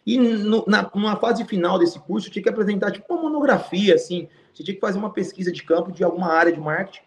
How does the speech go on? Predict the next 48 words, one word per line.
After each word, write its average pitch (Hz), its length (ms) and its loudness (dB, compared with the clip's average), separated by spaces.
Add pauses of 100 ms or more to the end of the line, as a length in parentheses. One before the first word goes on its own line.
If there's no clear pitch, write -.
(400)
E - 40 -10
uma 254 120 0
professora 226 480 2
minha 214 200 -2
falou, 220 180 -6
"Pô, 277 160 4
pesquisa 196 480 0
aí, 247 280 0
você 196 120 -6
é 190 80 -2
formada 185 320 -6
em 180 40 -10
educação 170 360 -8
física, 190 420 -8 (480)
faz 170 180 6
uma 226 200 -2
pesquisa, 226 420 0
por 208 180 -6
que 220 140 -6
que 240 100 -6
as 269 60 -6
pessoas 226 380 0
não 180 100 0
vão 170 160 0
treinar?" 143 560 -2 (800)
E 254 80 4
aí 254 100 4
eu 294 100 -2
fiz 226 480 -6
internamente 180 680 0
lá 160 80 0
na 156 100 -6
faculdade, 165 480 2
abordava 156 380 4
as 147 80 -12
pessoas 147 360 -10
ali 143 120 -6
de, 139 140 -18
dos 139 220 -20
cursos - 300 -16
que 139 120 -20
tinha 143 260 -4
lá 135 100 0
no, 131 220 -6
na, 123 140 -8
na 131 140 -4
época, 131 200 -4
naquele, 135 480 -4